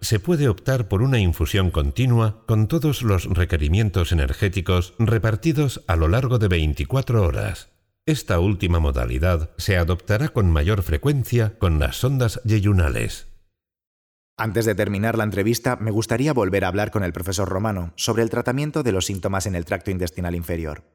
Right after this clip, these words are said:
Speaker 2: Profesor, ¿cuáles son en concreto las alternativas nutricionales ante la ralentización del tránsito intestinal tan frecuente en los niños con daño cerebral?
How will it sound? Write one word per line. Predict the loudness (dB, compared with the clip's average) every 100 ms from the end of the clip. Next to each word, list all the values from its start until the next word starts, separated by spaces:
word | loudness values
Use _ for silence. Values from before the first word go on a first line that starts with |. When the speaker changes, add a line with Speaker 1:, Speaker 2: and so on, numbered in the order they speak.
| _ _
Speaker 2:
Profesor, | -2 0 0 0 -2 -6 -2
¿cuáles | 0 2 2
son | 0
en | 0 -2
concreto | -4 -2 -2 0 0
las | 0
alternativas | -2 -2 -2 0 0 0 0
nutricionales | -2 -2 -4 -2 -2 0 0 -2 -4
ante | -4 0 0
la | 0
ralentización | 0 0 -2 -4 -2 0
del | 0 0
tránsito | -2 -2 -4 -6
intestinal | -4 -4 -4 -2 -2 -4 -4
tan | -2
frecuente | -2 -2 -2 0 -2
en | -2
los | -2
niños | -2 -2 -2 -2
con | -4 -2
daño | -2 -4
cerebral? | -4 -4 -4 -6 -10